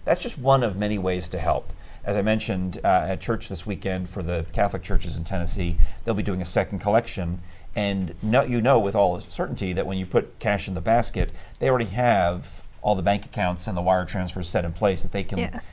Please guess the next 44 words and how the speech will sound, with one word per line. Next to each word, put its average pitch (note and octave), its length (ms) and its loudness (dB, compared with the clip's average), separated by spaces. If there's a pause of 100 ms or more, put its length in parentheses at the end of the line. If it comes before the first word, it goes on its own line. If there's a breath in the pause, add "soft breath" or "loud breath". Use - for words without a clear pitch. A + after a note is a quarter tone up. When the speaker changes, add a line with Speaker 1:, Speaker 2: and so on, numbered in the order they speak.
(140 loud breath)
Speaker 1:
send B2 300 0
it F2+ 180 -4
immediately G2+ 640 -2
to F2+ 300 -4
Catholic F2+ 320 -2
Charities E2+ 500 -4 (100)
of E2+ 300 -2
Nashville F#2+ 720 0 (380 loud breath)
to - 100 -6
put - 460 -4 (100)
relief F#2+ 280 -4
services E2 500 -4
in E2 100 -6
place. F#2 440 -4 (320 loud breath)
Um, F2 420 2
Red A2 340 -2
Cross, A#2+ 640 8 (340 loud breath)
ha-, - 140 -2 (100)
the, B2 240 -4
you G#2+ 120 0
know, G#2 80 0
there's G2 180 -2
a A2 60 -4
reason A2+ 220 -2
they've G#2 100 0
been F#2+ 120 0
around G2+ 360 0
for F#2+ 80 -2
a F2+ 80 2
long F2+ 260 0
time. F#2+ 400 0 (320 loud breath)
They G2 340 0 (300)
have, F2+ 640 -2
yes, A2 240 0
they A2+ 140 0
have G2+ 220 0
administrative F#2 540 -2
costs F2 300 0
and F#2 100 -8
support - 320 -2
staff, F2 320 -2
but F2 80 -8
they A2+ 80 0
gotta A#2+ 220 2